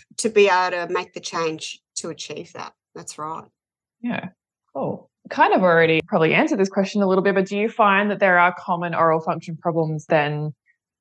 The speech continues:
Speaker 2: aren't really covered by a traditional speech therapy approach? Like, if you don't have this O M training,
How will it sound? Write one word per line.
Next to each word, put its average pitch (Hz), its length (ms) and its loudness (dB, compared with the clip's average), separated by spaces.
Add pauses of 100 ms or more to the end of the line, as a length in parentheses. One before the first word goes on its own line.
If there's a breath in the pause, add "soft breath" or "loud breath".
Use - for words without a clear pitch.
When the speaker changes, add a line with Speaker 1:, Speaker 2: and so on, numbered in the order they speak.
Speaker 2:
aren't 175 240 4
really 170 260 4
covered 165 400 0
by 147 240 2
a 151 60 0
traditional 151 460 -10
speech - 360 -4
therapy 147 540 -2
approach? 143 500 -2
Like, 160 140 -8
if 165 60 -4
you 170 100 2
don't 160 240 0
have 151 320 -2
this 151 280 -10
O 151 180 4
M 151 460 -2 (180)
training, 147 600 -4